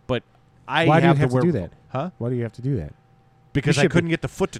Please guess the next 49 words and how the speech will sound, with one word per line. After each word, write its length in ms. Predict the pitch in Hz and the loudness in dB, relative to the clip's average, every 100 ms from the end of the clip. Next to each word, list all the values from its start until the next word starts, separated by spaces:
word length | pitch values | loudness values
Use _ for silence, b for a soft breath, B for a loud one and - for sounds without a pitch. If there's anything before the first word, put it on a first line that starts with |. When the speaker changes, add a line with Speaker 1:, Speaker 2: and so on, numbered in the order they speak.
| 190 | 2
Speaker 2:
No, 60 | 220 | 6
Speaker 1:
turn. 80 | |
Speaker 2:
no, 180 | 208 151 | 6 6
no. 80 | 131 | 4
I 60 | 156 | 2
mean, 240 | 143 123 | 2 0
you 100 | 147 | -6
shouldn't 380 | - 156 131 120 | -6 -8 -6 -6
have 160 | 139 | -6
to 80 | - | -4
do 120 | 113 165 | -2 -2
that 120 | 95 | 0
with 80 | 120 | 2
a 20 | |
Speaker 1:
Well, 120 | 185 175 | 2 2
Speaker 2:
toy. 60 | |
Speaker 1:
right. 240 | 180 113 - | 0 -2 -4
Speaker 2:
Yeah, 180 | 165 92 | -4 -4
it's 260 | 95 196 | -8 0
Speaker 1:
Right. 120 | 196 156 | 2 4
Speaker 2:
a 20 | |
quality, 320 | 196 180 180 | 4 4 2
Speaker 1:
For, 60 | - | -2
for 100 | 190 | -2
Speaker 2:
yeah. 60 | |
Speaker 1:
me, 120 | - | 0
I've 140 | 151 151 | 0 0
gotten 240 | 151 127 | -2 -4
extremely 400 | 120 - 147 135 | -10 -10 -8 -4
lucky 240 | 127 127 123 | -4 -4 -4
with 140 | 110 | -4
all 100 | 113 | -6
my 140 | 107 | -6
figures. 340 | 101 135 113 98 | -8 -6 -4 -2
That's 220 | 135 - | -2 -2
the 160 | 117 104 | -8 -6
only 260 | 131 127 | -4 -6
Q 240 | 107 120 113 | -10 -8 -8
C 180 | 117 | -6
issue 220 | 110 - 104 | -8 -6 -6
I've 80 | |
had. 200 | 113 110 | -4 -6
But 80 | 98 | -4
I 60 | 123 | -2
know 120 | 143 | -2
there's 160 | 127 104 | -2 -6
been 120 | 113 | -6
other 160 | 127 123 | -6 -6
ones. 200 | 110 | -8